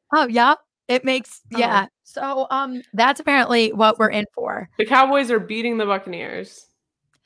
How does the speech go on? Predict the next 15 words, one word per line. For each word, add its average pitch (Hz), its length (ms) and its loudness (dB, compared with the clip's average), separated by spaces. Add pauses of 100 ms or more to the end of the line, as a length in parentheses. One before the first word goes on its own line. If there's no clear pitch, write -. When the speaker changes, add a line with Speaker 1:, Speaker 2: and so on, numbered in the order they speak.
(240)
Speaker 1:
Yeah. - 120 -20 (500)
The 220 80 -12
Speaker 2:
to 226 60 -6
Speaker 1:
Cowboys, 220 240 -2
Speaker 2:
then 196 140 2
Speaker 1:
yep. 240 120 4
Speaker 2:
go 190 160 2
to 185 100 -2
the 180 140 -8
Chi-, - 120 -12 (320)
to 247 100 -4
go 202 300 2 (220)
play 233 240 6
against 233 320 2
the 208 260 0